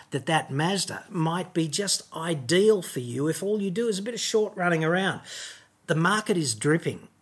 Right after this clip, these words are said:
in E Vs with huge batteries. They're huge E Vs with huge batteries, and we're, we're like in this arms race, whereas many Aussies don't need the huge E V with a huge battery. They need a tiny little E V with a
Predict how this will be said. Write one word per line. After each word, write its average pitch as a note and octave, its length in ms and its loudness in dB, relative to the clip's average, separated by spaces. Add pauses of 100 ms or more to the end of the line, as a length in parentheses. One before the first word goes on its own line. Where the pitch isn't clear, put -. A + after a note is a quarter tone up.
(160)
in D#3 240 0
E D#3+ 200 0
Vs D#3 320 0
with B2+ 120 -4
huge F#3+ 540 2
batteries. C#3+ 460 -2
They're C#3 100 -4
huge G#3 400 2
E F#3+ 160 6
Vs E3+ 320 2
with - 120 -10
huge A#3 340 2
batteries, C3 680 -2 (400)
and D3 440 0
we're, E3+ 280 -6
we're G3+ 120 -8
like A#3 180 -2
in A#3 80 4
this F#3 160 2
arms E3 540 4
race, A#2 360 0
whereas D#3+ 520 4 (280)
many A3 300 4
Aussies D3 380 2
don't D3+ 260 0
need G#3 220 2
the F3 60 0
huge G3 340 2
E E3 140 4
V G3 180 2
with D#3 100 -6
a D#3 60 -2
huge F#3 260 4
battery. D3 320 -2
They B3 100 -4
need E4 160 -8
a E4 60 -10
tiny F4 380 -6
little D4+ 280 -8
E C4+ 120 -2
V G#3+ 180 4
with B3+ 140 2
a C4 180 -8